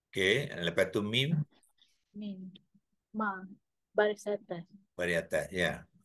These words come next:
Speaker 1: Okey. So, ka-, kalimah ni ialah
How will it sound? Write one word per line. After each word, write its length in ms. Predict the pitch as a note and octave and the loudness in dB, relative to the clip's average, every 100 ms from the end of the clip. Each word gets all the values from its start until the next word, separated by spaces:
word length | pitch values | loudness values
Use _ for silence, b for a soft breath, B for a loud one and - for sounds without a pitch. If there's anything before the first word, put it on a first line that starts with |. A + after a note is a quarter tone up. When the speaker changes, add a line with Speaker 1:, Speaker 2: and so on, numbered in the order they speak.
| _ | _
Speaker 1:
Okey. 320 | - D2+ C#2+ D2 _ _ _ _ _ _ _ | -2 -2 -2 -10 _ _ _ _ _ _ _
So, 320 | G2 G2+ G2+ | 6 6 6
ka-, 320 | G2+ G2 F#2 F2+ | 4 6 4 6
kalimah 320 | G2+ G#2+ A2+ B2 | 6 6 4 4
ni 160 | C#3+ | 4
ialah 400 | G2 G#2 C#3 E3+ | 4 6 6 4